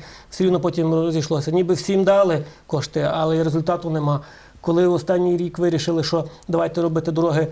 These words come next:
конкретно ті, які дійсно магістральні, які, е, важливі для території, які сполучають з областями, які сполучають найбільші населені пункти, зробили так декілька доріг. Так багато незадоволених, бо тому що на район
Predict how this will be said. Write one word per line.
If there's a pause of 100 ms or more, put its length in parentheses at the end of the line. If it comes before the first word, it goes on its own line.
(280)
конкретно (200)
ті,
які
дійсно (240)
магістральні,
які, (100)
е,
важливі
для
території,
які
сполучають
з
областями,
які
сполучають
найбільші
населені
пункти, (500)
зробили
так
декілька
доріг. (260)
Так
багато
незадоволених,
бо
тому
що
на
район